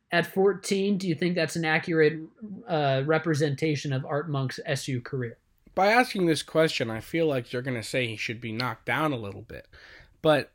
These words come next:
Speaker 2: I mean, when
Speaker 1: That's
Speaker 2: you
Speaker 1: not, that's actually not my question. I have another one after this.
Speaker 2: Okay.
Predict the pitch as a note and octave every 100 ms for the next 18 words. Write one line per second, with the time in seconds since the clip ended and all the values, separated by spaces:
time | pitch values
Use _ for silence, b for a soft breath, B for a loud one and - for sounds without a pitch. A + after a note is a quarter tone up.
0 | - F3 F3+ F3+ E3 D#3 _ _ - -
1 | - F3+ G3+ G#3 B3 G#3+ G#3 A3+ A3 A3
2 | A#3+ C4 A3+ G3+ F#3 D#3 C#3 E3+ C3+ C3+
3 | D3+ F3 E3 D#3 C#3+ B2 B2+ B2 - A#2+
4 | - - F#3 - A2